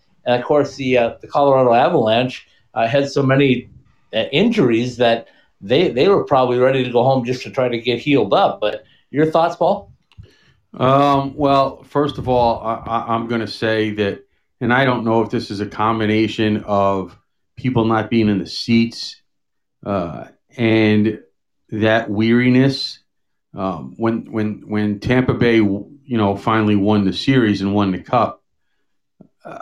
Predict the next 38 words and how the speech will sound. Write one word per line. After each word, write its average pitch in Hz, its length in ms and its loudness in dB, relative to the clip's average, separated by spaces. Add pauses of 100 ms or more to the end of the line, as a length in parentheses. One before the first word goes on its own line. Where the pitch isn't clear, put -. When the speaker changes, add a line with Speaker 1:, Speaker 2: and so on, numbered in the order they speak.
Speaker 2:
I, - 440 -12
I 120 80 -4
th-, - 300 -14 (160)
it 120 160 -2
was, 117 520 0 (200)
it 120 100 -2
was 117 200 2
a 110 80 2
very 127 360 2
subdued 117 920 2 (1700)
s-, - 320 -14 (180)
celebration 104 920 -4 (100)
after 101 360 -8
they 98 100 -2
got 95 220 -6
the 98 60 -14
cup. - 340 -8 (2000)
I 117 80 -2
mean, 113 420 2
like 110 160 -4
I 113 40 -4
said, 110 260 -8
part 117 240 0
of 117 80 2
that, 120 160 4
I'm 101 160 -2
sure, 117 580 0
is 110 100 -2
the 117 80 -8
fact 117 300 -2
that - 80 -20
there 117 100 0
were 113 80 0
no 117 140 2
fans 110 400 -2
in 110 60 -4
the 110 60 -4
building. 87 420 -4